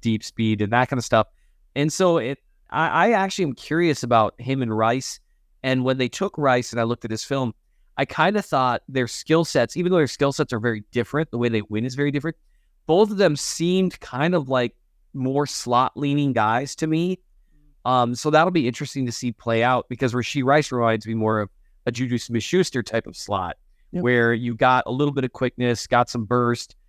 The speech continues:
Speaker 1: Um, I think he's got more burst than Juju does at this point. But, you know, you win with some physicality. You're bigger than these slot corners. You can make the contested catches. You got some wiggle after the catch. Whereas Moore is more of a smooth guy, so, but he's still more of a slot guy.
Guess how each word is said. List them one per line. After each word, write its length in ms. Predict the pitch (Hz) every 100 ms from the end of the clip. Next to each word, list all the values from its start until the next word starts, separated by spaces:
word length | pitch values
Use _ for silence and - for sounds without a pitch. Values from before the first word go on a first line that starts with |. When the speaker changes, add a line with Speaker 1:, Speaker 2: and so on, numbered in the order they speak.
| _ _
Speaker 1:
Um, 160 | 110 113
I 120 | 123
think 80 | 127
he's 100 | 107
got 160 | 113
more 140 | 110 107
burst 300 | 117 120 107
than 100 | 104
Juju 260 | 110 104
does 240 | 104 101 104
at 100 | -
this 140 | 110
point. 300 | - 110 107 - _ _
But, 120 | 151
you 80 | 151
know, 40 |
you 160 | 147 147
win 200 | 147 147
with 100 | 135
some 140 | 120
physicality. 880 | - 120 - - 156 147 139 135 131
You're 100 | 113 -
bigger 240 | 139 131
than 140 | 135 127
these 140 | 127
slot 320 | - 131 123
corners. 440 | - 127 123 123 117
You 60 |
can 160 | 107 113
make 160 | 120 120
the 80 |
contested 480 | - 110 113 110 107
catches. 540 | - 117 113 117 113 - _ - _
You 140 | 120
got 240 | 117 110 -
some 160 | 117
wiggle 240 | 117 120 117
after 180 | 110 107
the 80 |
catch. 300 | 107 120 113 - _
Whereas 220 | - 131 120
Moore 300 | 135 139 131
is 80 |
more 160 | 120 117
of 60 | 107
a 40 |
smooth 460 | - - 135 143 135
guy, 160 | 123
so, 100 | 120
but 120 | 113
he's 100 | 127
still 180 | - 143
more 140 | 123 107
of 60 |
a 40 | -
slot 400 | - 156 151 -
guy. 220 | 92